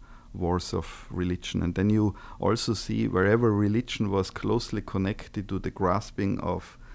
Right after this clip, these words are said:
political power, the grasping of economic power, uh, violence and religion were collaborating in a very bad way.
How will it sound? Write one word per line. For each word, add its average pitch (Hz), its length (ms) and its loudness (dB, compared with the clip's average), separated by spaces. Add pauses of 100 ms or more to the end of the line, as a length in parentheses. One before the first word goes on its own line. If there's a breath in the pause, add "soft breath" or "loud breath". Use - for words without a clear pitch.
(200 loud breath)
political 113 500 0
power, 101 520 2 (380 loud breath)
the 92 80 -2
grasping 98 760 0
of - 240 -4
economic 107 680 2
power, 92 440 2 (320 loud breath)
uh, 82 460 -2
violence 98 720 0
and 90 160 2
religion 98 520 0
were 90 440 0
collaborating 98 720 0
in 92 100 2
a 90 40 -2
very 98 360 0 (400 loud breath)
bad 101 220 0
way. 113 280 2